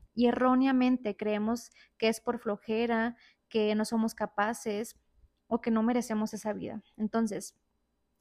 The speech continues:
¿qué podemos hacer cuando queremos lograr algo tan grande en nuestra vida?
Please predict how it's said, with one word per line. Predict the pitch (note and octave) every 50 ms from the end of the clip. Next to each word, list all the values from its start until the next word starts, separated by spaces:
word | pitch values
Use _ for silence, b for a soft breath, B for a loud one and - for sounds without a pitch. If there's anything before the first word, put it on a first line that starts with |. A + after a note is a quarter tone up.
| _ _ _ _ _ _ _
¿qué | - C#4 C#4
podemos | - - D4 D4 C4+ C#4 C4 C#4 C#4 C#4
hacer | A#3+ A3+ - - G#3+ A3 A3+ -
cuando | - - A#3+ A#3 A3 A3 G#3+ G3 G3 - b b b b b b b -
queremos | - A3+ A3 A3+ A3+ A#3+ B3+ A3+
lograr | B3 A3+ G3 G#3 G3 G#3 G#3 G#3 - -
algo | A3 A3+ A3+ A3 B3
tan | - - A#3+ G#3+ G#3 G#3
grande | G3+ A3 A3+ A3+ A#3 B3 B3+ A#3+ A3+
en | A3 G#3+
nuestra | G#3 G#3+ - - G#3 G#3
vida? | G#3 G#3 G3+ A3 D#2+ -